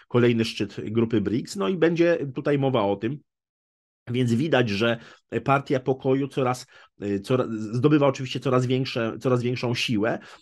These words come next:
Wiemy doskonale, że te procesy, które dzisiaj zachodzą, są o wiele głębsze. To nie jest tak, że jest jedna zła, krwiowi-,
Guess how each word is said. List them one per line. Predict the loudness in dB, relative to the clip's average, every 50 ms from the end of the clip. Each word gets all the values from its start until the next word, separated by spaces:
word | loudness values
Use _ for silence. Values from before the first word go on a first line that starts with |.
| _ -6
Wiemy | 0 0 2 2 4 4 4 4 4 0
doskonale, | 0 -2 -4 -4 -4 -2 0 0 0 0
że | 0 -2 -6
te | -4 -2 -2 -2 -2 -4 -6 -8 -18 _ _ _ -14 -10 -10 -8 -2
procesy, | 0 0 0 0 -2 -4 -4 -6
które | -4 0 0 0 2
dzisiaj | 0 -2 0 2 2 2
zachodzą, | 2 2 0 0 -2 -2 -2 -4
są | -2 -2 -2 0 0
o | 0
wiele | 0 2 2 4 2
głębsze. | 2 2 0 0 0 0 -4 -8 -10 -10
To | -8 -6
nie | -2 0
jest | 0 0 0 0
tak, | -4 -4 -2 0
że | 0 0
jest | 0 0 0 2
jedna | 4 4 4 4 2 -2 -2 -2 -6 -12 -20 -14 -8
zła, | -6 -2 0 0 2 4 2 2 2
krwiowi-, | -2 -8 -2 0 0 0 0 -2